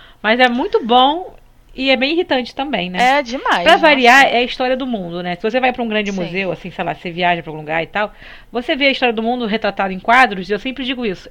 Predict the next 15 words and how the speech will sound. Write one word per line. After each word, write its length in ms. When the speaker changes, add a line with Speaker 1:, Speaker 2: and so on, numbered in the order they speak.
Speaker 1:
é 120
homem 240
branco 320
fazendo 320
merda. 460
É 80
só 220
isso, 280
Speaker 2:
Sim, 200
Speaker 1:
a 40
Speaker 2:
é 20
Speaker 1:
história 240
do 60
Speaker 2:
isso. 100
Speaker 1:
mundo. 140